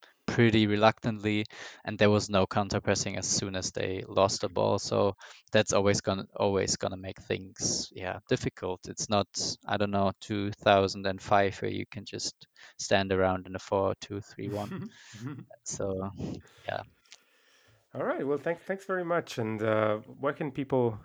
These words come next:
Speaker 2: keep in touch with you? Where can people read your really, really funny, uh, tweets and, uh, sub-, sub-tweets of, of footballers and,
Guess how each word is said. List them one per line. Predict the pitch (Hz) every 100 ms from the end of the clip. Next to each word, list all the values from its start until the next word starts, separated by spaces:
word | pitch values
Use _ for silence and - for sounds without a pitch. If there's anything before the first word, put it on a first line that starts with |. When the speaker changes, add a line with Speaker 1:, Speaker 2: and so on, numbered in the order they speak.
| -
Speaker 2:
keep | - 127
in | 120
touch | - 117 -
with | 110 101
you? | 110 104
Where | 113
can | - 113
people | 98 110 113 104
read | 107 101
your | 107 101
really, | 104 120 113
really | 107 104
funny, | - 110 101 101
uh, | 98 98 95 98 _
tweets | _ 123 107 - 113
and, | 98 92
uh, | 101 95 98 95 -
sub-, | 135 143
sub-tweets | - 139 - 127 123 -
of, | 127 107
of | - 120
footballers | - - 123 117 113 113 - -
and, | 107 107